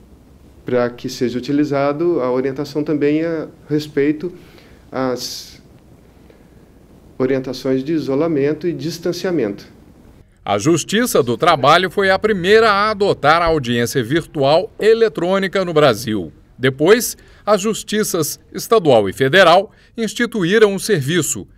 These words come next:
Speaker 2: A expectativa dos profissionais do direito é que, num futuro breve, todo o processo judicial ocorra de forma eletrônica.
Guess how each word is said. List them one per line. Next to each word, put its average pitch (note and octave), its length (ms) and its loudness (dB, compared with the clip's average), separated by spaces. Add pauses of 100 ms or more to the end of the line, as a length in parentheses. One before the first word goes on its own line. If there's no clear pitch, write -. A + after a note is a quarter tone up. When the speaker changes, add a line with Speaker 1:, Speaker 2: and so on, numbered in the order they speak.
(380)
Speaker 2:
A G2 80 -4
expectativa C3 760 0
dos A#2 220 -4
profissionais G2+ 640 0
do B2 120 0
direito E3 520 4 (200)
é G#3+ 120 0
que, A3+ 80 -8
num A3 160 -4
futuro C3+ 420 -2
breve, C#3+ 520 6 (360)
todo D#3+ 300 4
o G3 80 4
processo D#3 680 -2
judicial F#3 800 0
ocorra F3+ 400 2
de E3+ 100 -2
forma E3+ 400 0
eletrônica. D3+ 1000 -2